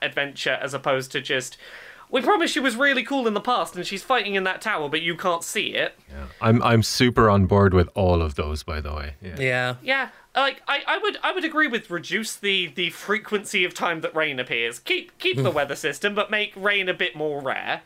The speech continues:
Speaker 2: Yeah, just give us climbing gear that doesn't slip. <laughs>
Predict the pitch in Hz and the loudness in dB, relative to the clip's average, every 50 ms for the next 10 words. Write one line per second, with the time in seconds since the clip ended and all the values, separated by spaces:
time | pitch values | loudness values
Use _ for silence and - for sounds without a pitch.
0 | - 104 101 95 87 85 - - - _ - 180 135 117 104 - - - 127 113 | -16 -14 -14 -12 -12 -14 -16 -20 -20 _ -20 -14 -12 -10 -12 -10 -6 -4 0 0
1 | 107 101 87 78 73 69 71 69 64 69 71 73 73 - 85 78 - - 95 85 | 2 2 0 0 -2 -4 -4 -6 -6 -6 -6 -8 -8 -8 -12 -12 -10 -10 -10 -8
2 | 80 87 82 - - - - - - - 92 _ _ _ _ _ 139 - | -6 -8 -8 -10 -12 -18 -18 -16 -16 -16 -16 _ _ _ _ _ -18 -16